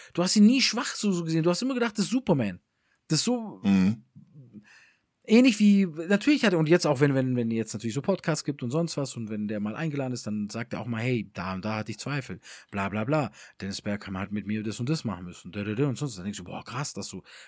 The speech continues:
Speaker 1: weißt, dass du so, so auch so eine, so eine verletzliche Seite so auch an einem siehst und sowas.
Speaker 2: Ja.
Speaker 1: Oder, oder, oder nicht diese, diese Bulletproof-Sache und dass du's dann hinterher checkst, wie krass das eigentlich ist, dass der halt auch mit so vielen Sachen gekämpft hat.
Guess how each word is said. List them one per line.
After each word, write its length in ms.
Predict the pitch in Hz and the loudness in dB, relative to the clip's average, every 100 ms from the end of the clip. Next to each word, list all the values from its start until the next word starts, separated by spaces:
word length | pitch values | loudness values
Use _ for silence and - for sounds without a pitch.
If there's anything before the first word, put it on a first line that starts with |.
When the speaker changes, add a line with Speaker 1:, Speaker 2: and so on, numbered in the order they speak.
| - | -4
Speaker 1:
weißt, 200 | 151 - | -2 -2
dass 120 | 120 | -6
du 60 | 113 | -6
so, 240 | 117 107 | -6 -6
so 160 | 107 - | -8 -12
auch 160 | 104 | -12
so 120 | - 107 | -10 -8
eine, 140 | 101 | -8
so 100 | 95 | -8
eine 180 | 98 87 _ - - - _ _ _ - | -10 -10 _ -20 -20 -20 _ _ _ -4
verletzliche 460 | 113 156 - 135 123 | 2 2 2 -2 0
Seite 320 | 113 110 101 | 0 -2 -2
so 100 | 98 | -4
auch 160 | 90 92 | -4 -8
an 100 | 80 | -8
einem 200 | 92 85 | -8 -8
siehst 260 | 85 - | -12 -12
und 60 | 80 | -14
sowas. 420 | 78 73 76 - _ _ - | -16 -16 -20 -20 _ _ -4
Speaker 2:
Ja. 180 | 98 | -2
Speaker 1:
Oder, 180 | 95 92 | -2 -6
oder, 240 | 78 95 - | -8 -10 -10
oder 180 | 95 | -6
nicht 240 | 110 156 - | -4 -4 -4
diese, 240 | 123 110 | -6 -4
diese 220 | 101 95 | -6 -8
Bulletproof-Sache 1120 | - 131 120 - 110 101 - - - 101 - 90 | -4 -2 -2 -4 -8 -8 -10 -12 -6 -6 -6 -12
und 120 | 82 | -12
dass 160 | 87 | -12
du's 140 | 92 - | -12 -12
dann 140 | 95 | -8
hinterher 280 | 120 117 104 | -8 -6 -6
checkst, 400 | - 135 - - _ - - - | -6 -6 -10 -16 _ -20 -20 -18
wie 100 | - | -12
krass 280 | - 160 - | -4 -2 -2
das 120 | 127 | -4
eigentlich 300 | - 117 101 | -6 -8 -8
ist, 160 | 110 - | -10 -10
dass 100 | 98 | -10
der 140 | - | -10
halt 180 | - 101 | -10 -8
auch 160 | 156 147 | -8 -4
mit 140 | 123 | -4
so 120 | 156 | -2
vielen 220 | 156 139 120 | -4 -4 -4
Sachen 240 | 127 117 | -6 -8
gekämpft 380 | 104 170 190 | -6 -4 -4
hat. 120 | - | -8